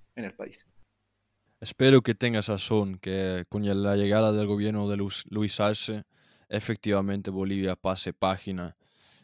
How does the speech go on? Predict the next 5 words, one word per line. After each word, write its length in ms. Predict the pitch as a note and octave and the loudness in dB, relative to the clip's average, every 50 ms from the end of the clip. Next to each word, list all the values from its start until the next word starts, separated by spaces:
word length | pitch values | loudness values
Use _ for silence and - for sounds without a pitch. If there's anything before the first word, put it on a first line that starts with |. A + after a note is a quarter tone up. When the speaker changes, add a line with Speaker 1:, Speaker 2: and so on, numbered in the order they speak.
| _ | _
Speaker 2:
y 120 | - - F2+ | -14 -14 -10
pase, 880 | _ - F#2 F#2 F2+ - - F#2 F2+ F2+ F2 F2 E2+ D#2+ D#2 - F#2+ _ _ _ _ _ _ _ _ | _ -4 -4 -4 -4 -6 -6 -6 -4 -4 -4 -6 -6 -8 -10 -14 -18 _ _ _ _ _ _ _ _
pase 380 | - F#2 F2+ - - - F#2+ F2 | -6 -4 -4 -4 -6 -8 -8 -6
de, 340 | F2 F2 E2+ F2 E2+ E2+ | -6 -6 -6 -6 -6 -8
de, 340 | D#2+ E2 E2 D#2+ D#2+ D#2+ D#2 | -10 -10 -10 -10 -10 -12 -14